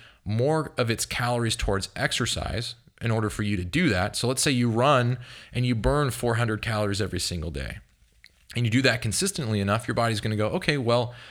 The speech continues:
this person's consistently doing that. I don't want them to, you know, burn out.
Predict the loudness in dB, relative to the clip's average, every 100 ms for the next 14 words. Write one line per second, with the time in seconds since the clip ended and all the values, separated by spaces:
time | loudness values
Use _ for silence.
0 | -6 -6 0 0 2 0 0 0 0 0
1 | -2 0 0 2 0 -2 -6 -20 -20 -20
2 | -20 _ -20 -20 -20 _ -4 0 0 2
3 | 0 0 0 0 0 0 2 2 0 -2
4 | -2 0 2 2 2 2 0 -2